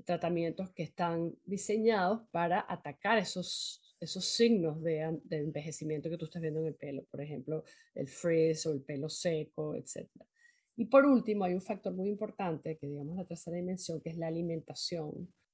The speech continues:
eh, porque en la medida que nosotros vamos haciéndonos más viejos, y aquí incluyo a los hombres, <laughs> la capacidad del cuerpo de absorber nutrientes va disminuyendo.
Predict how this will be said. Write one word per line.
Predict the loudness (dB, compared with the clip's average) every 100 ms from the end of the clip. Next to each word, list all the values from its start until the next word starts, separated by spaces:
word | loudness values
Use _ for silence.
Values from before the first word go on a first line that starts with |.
| _
eh, | 4 4 4
porque | -2 0 0 0 -2 _
en | -2
la | 0
medida | 0 0 -2
que |
nosotros | -6 -6 -4
vamos | -2 -2 -4 -10 -10 -16
haciéndonos | -8 -6 -4 -4
más | -4
viejos, | -2 -2 -2 -4 -8 -12 _ _
y | -8
aquí | -8 -8
incluyo | -4 -2 -2
a |
los | -2 0
hombres, | -2 -2 -8 -12 _ -6
<laughs> | -4 -6 -8 -8
la | 0 2 2 0 -2
capacidad | -4 -4 -2 0 0
del | -2 0
cuerpo | 0 0 -2
de | -2
absorber | -4 -6 -8 -4 -4 -2
nutrientes | -4 2 4 4 0 -4
va | -2 -2
disminuyendo. | -2 0 0 0 -2 -4 -8